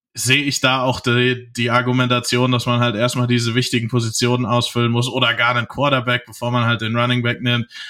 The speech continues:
Aber wenn man schon ein richtig gutes Team hat und in der Position ist, jemanden wie Bijan Robinson zu draften, ist das mit Sicherheit auch einer, also wenn die Eagles den haben, dann macht der das Team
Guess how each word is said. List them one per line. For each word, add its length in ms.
Aber 220
wenn 80
man 160
schon 160
ein 40
richtig 360
gutes 280
Team 300
hat 240
und 200
in 120
der 80
Position 580
ist, 160
jemanden 340
wie 100
Bijan 420
Robinson 440
zu 120
draften, 500
ist 220
das 160
mit 160
Sicherheit 580
auch 160
einer, 380
also 280
wenn 160
die 160
Eagles 320
den 280
haben, 380
dann 200
macht 280
der 140
das 200
Team 520